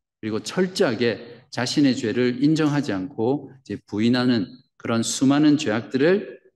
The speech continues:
범함으로 언약을 파기했습니다. 자, 여기서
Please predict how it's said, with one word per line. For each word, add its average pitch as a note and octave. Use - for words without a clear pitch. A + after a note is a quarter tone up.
범함으로 A#2
언약을 A#2
파기했습니다. G2+
자, -
여기서 C#3+